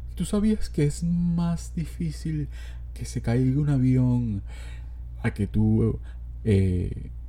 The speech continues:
¿cómo se llama? Tengas un accidente automovilístico. Y yo le digo, ¿tú sabías que yo no sé volar, pedazo de huevonote? Tú no, tú no entiendes que mi principal problema con esto es que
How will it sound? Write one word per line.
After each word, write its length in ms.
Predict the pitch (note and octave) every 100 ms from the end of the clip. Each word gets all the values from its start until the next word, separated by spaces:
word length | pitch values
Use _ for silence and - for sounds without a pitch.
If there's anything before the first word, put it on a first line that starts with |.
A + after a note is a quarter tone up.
| - - - -
¿cómo 140 | A2+
se 100 | C#3
llama? 240 | D3+ G#2 G#2 - - - - - -
Tengas 280 | - A2 A#2+
un 160 | C#3 C3+
accidente 460 | B2+ - F2+ G#2 A#2+
automovilístico. 1000 | - A2+ G#2+ B2 D#3 - - - - - - - - - - - - - -
Y 100 | G2+
yo 100 | G2+
le 120 | G#2
digo, 280 | A2 A2 G#2
¿tú 180 | - C3
sabías 480 | - D#3+ E3 E3+
que 140 | - B2+
yo 160 | A2
no 80 | B2
sé 160 | - D3+
volar, 420 | C#3+ D3+ B2+ G#2
pedazo 420 | A2 G#2 G2+ G#2
de 120 | G2+
huevonote? 760 | G2+ G2+ G2+ B2+ D3+ - D#2 - - - - - - - - - - - - - - - - - - - - - - - - - - - - - - - -
Tú 140 | A#2
no, 160 | A#2 C#3+
tú 200 | - A#2
no 60 | C3
entiendes 600 | C#3+ D#3+ C#3 C#3 C#3 -
que 140 | C3+
mi 120 | A#2+
principal 580 | G#2 A2 G#2 G2+ G#2 G#2
problema 440 | A#2+ B2 C3 C3+
con 160 | G#2+ G#2
esto 300 | G#2+ - A2+
es 120 | A2+
que 180 | - B2+